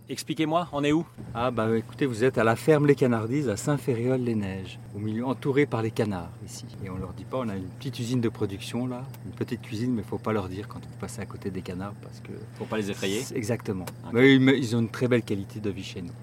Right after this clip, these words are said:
Speaker 1: C'est ce que j'allais dire, on se promène, on les voit, ils sont en plein air, euh,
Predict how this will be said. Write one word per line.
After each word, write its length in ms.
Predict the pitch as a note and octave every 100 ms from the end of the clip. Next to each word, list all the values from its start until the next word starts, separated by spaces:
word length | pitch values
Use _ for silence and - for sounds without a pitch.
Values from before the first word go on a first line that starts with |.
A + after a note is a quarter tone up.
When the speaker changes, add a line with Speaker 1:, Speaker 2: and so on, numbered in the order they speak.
| -
Speaker 1:
C'est 100 | -
ce 80 | A#2
que 60 | C#3
j'allais 240 | A#2 G#2+
dire, 240 | A#2+ D#3+ G2+
on 60 |
se 80 | -
promène, 340 | G2 G#2 C#3+
on 80 | A2
les 100 | F#2
voit, 220 | F2+ B2+
ils 80 | B2+
sont 140 | - G#2
en 80 |
plein 200 | F#2 F#2
air, 320 | F#2+ B2 C3 A#2+
euh, 300 | F2+ E2+